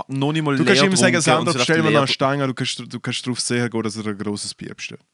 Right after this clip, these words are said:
Speaker 2: Und vielleicht noch einen Seitenwagen dazu. Nein, auf jeden Fall hat man einfach
Speaker 1: <laughs> Was ist ein Seiten-, ein
Speaker 2: Se-,
Speaker 1: Schnaps?
Speaker 2: Schnäpsle, ja.
Speaker 1: Ja, Menü zwei. <laughs>
Speaker 2: Ja, eh, einfach ein Herrengedeck, wie, wie sich das ja, äh, äh, äh, im guten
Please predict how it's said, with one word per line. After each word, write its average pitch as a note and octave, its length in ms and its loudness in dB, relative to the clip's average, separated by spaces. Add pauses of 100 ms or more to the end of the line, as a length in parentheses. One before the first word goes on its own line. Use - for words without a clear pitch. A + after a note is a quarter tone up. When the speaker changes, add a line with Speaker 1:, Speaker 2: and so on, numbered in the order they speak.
(1080)
Speaker 2:
Und A2 120 -2
vielleicht B2+ 220 0
noch A#2+ 80 0
einen A2 80 -2
Seitenwagen G#2 560 -4
dazu. A2+ 360 -16 (600)
Nein, B2+ 120 2
auf C3 80 0
jeden D3 160 0
Fall C#3+ 200 2
hat C#3+ 120 2
man C#3+ 140 6
einfach F3+ 120 4
Speaker 1:
<laughs> - 540 -6
Was - 120 -10
ist F3+ 120 -6
ein - 60 -4 (220)
Seiten-, D3 200 -8
ein - 60 -8
Speaker 2:
Se-, C#3 120 0
Speaker 1:
Schnaps? C3+ 200 0
Speaker 2:
Schnäpsle, C3 640 -2 (280)
ja. C#3+ 60 -8
Speaker 1:
Ja, C#3+ 140 -8
Menü B2+ 300 -2
zwei. G3+ 580 2 (200)
<laughs> - 220 -4
Speaker 2:
Ja, B2+ 120 0
eh, D#3 220 0
einfach A#2 340 -6
ein A2+ 80 -4
Herrengedeck, A#2+ 920 -4
wie, A2 220 -8
wie A2 120 -6
sich G#2+ 160 -14
das G#2+ 180 -6
ja, G#2+ 140 -6 (720)
äh, A#2 60 -6
äh, G#2+ 840 -6
äh, - 40 -14 (1500)
im A2 320 -8
guten G#2+ 400 -6